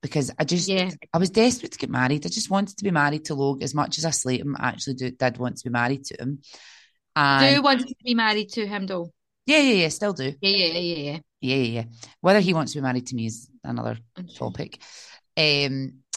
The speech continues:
Speaker 1: and so we pulled our wedding forward to the June. And when I w-, one of the people that I couldn't book, and it was fate,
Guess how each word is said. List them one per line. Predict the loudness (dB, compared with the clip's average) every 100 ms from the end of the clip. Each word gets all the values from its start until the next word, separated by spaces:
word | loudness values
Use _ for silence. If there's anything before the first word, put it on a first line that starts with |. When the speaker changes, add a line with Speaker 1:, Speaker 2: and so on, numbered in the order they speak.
| -16 _ -2
Speaker 1:
and | 0 0 -2 -4 -6
so | -4 -4
we |
pulled | 0 0 2
our | 2
wedding | 2 0 -2
forward | -4 -6 -6
to | -6
the |
June. | 0 2 4 2 -2 _ _ _ _ _ _ -14 -14 _ _
And | -2 2
when | 4
I | 4
w-, | 0 0
one | 2 2
of | 0
the | -2 -6 _ _
people | -8 -6 -4
that | -4 -4 _ _ -14
I | -12
couldn't | -2 2 4 2 -2 -14 _ _ _ -18
book, | -4 -4 -4 -10 -18 -18 _ _ _ _
and | 2
it | 2
was | 2 0
fate, | 2 0 -2